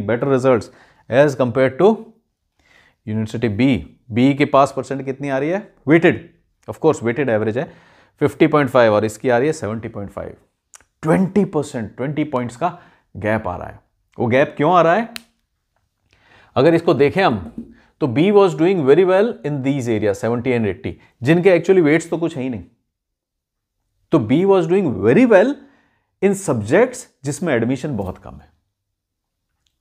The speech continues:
तो इसका मतलब लार्जर स्कीम में पूरी यूनिवर्सिटी में इतने से बच्चे हैं जो बहुत अच्छा कर रहे हैं,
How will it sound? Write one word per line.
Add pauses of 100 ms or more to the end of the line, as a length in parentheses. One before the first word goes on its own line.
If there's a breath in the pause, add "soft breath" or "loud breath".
(120)
तो
इसका
मतलब
लार्जर
स्कीम
में
पूरी
यूनिवर्सिटी
में (120)
इतने
से
बच्चे
हैं
जो
बहुत
अच्छा
कर
रहे
हैं,